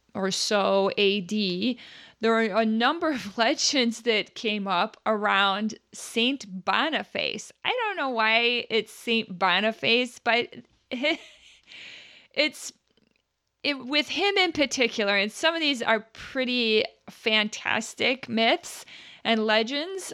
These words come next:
um, because, y-, you know, they, they obviously are, there's obviously no truth to them, but they're pretty amazing because, um,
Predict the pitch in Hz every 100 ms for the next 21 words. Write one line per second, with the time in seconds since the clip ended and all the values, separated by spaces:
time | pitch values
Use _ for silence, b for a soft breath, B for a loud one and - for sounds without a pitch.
0 | 226 226 220 220 220 254 254 247 240 240
1 | 220 - B B B B B B - -
2 | 247 240 - - - 147 - 294 269 262
3 | 254 247 254 254 247 247 247 - _ _
4 | _ _ _ _ _ _ 220 277 262 262
5 | - 233 233 226 233 - 214 202 202 190
6 | 196 - 180 214 202 202 180 - - 202
7 | 196 202 - 196 208 202 - 233 226 -
8 | 277 285 285 294 311 - - - - 370
9 | 370 294 240 226 - - 214 220 226 220
10 | 190 147 170 196 - 202 185 196 - B
11 | B B B - 214 208 196 185